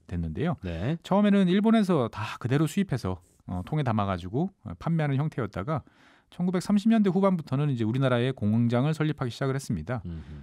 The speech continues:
Speaker 1: 그래서 천구백삼십구 년에 인천에 만들어진 경성화학공업이 이제 우리나라 이 페인트 산업의 시초다라고 이야기를 되는데 당시 기록들을 찾아보면은 의외로 많은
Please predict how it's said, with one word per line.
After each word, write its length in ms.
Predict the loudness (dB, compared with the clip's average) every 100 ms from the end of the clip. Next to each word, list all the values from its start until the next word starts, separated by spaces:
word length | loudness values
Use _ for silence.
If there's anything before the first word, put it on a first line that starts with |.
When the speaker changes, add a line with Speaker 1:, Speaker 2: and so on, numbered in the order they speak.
| -16
Speaker 1:
그래서 240 | -10 -8 -6
천구백삼십구 800 | -4 -2 -2 -2 -4 -4 -2
년에 340 | 0 0 0 0
인천에 340 | -2 0 0
만들어진 460 | 2 0 -2 -2 -4
경성화학공업이 1160 | 0 0 2 0 2 0 0 0 -2 0 -2
이제 140 | -2 -4
우리나라 480 | -4 -2 -2 -4 -8 -10
이 260 | -8 -8 -8
페인트 280 | -6 -6 -4
산업의 280 | -4 -4 -6
시초다라고 1000 | -10 -4 -2 0 -2 -4 -12 -10 -6
이야기를 240 | -4 -4 -6
되는데 460 | -6 -6 -4 -6 -6 -18 -20 -20 -20 -6
당시 240 | -2 -2
기록들을 380 | 0 0 0 -2
찾아보면은 600 | 0 -2 0 0 2 2 4
의외로 260 | 4 4
많은 480 | 4 4 4 2 0